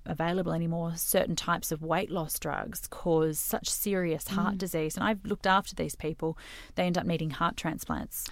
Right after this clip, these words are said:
Speaker 1: Um, and they, those substances are, are pretty well banned worldwide, but you can find them in these <laughs> unregulated
Speaker 2: Yeah.
Speaker 1: products.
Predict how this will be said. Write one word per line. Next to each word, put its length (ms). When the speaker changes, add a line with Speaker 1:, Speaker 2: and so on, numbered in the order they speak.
Speaker 1:
Um, 560
and 560
they, 400
those 420
substances 880
are, 160
are 160
pretty 240
well 140
banned 480
worldwide, 880
but 100
you 140
can 120
find 460
them 320
in 100
these 180
<laughs> 120
unregulated 760
Speaker 2:
Yeah. 60
Speaker 1:
products. 560